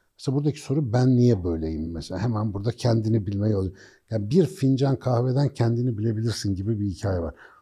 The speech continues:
Soru işte o yüzden muhteşem. Boşuna ilk blogumda, ilk soru yorum sayfada, soru cevap sayfası açmıştım ilk defa. İnternette ilk açtığım sayfalardan biri o. O zaman kimse soru sormuyordu ama <laughs> ben uydurup ben kendim cevap veriyordum.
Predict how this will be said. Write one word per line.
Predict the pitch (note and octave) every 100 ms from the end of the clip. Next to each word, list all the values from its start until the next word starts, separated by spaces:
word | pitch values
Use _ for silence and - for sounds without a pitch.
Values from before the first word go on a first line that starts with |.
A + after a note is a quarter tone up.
| _
Soru | - - - C3+ F3 D3+
işte | - -
o | A#2+
yüzden | B2 A2+ A#2 A2+ A#2 _
muhteşem. | B2+ A#2 A2 - F#2 G2
Boşuna | A#2+ A2 C3
ilk | B2 A#2+ -
blogumda, | A2 G2+ G2 G2+
ilk | G2+ G2
soru | - G#2+ G2
yorum | G2 F2+
sayfada, | - F#2 - F2+ - -
soru | - A#2 A2
cevap | A2 F#2+
sayfası | - F2 D#2 -
açmıştım | D#2 - - -
ilk | E2+ -
defa. | E2 - D2+ - -
İnternette | B2+ E3+ D#3
ilk | D#3+
açtığım | C3 - A#2+
sayfalardan | A#2 G#2+ A2 G#2+ G#2+
biri | G#2+
o. | F2 - _
O | A#2
zaman | A#2+ A#2+
kimse | - F#2+
soru | A2 A2+
sormuyordu | G#2 A#2+ F#2 D#2 G#2+
ama | C#3+ - - -
<laughs> | - -
ben | C3
uydurup | C3+ C3 C3+ G#3
ben | B2+
kendim | B2 A#2+ A#2+
cevap | G#2+ F2+ F2+
veriyordum. | E2+ D#2+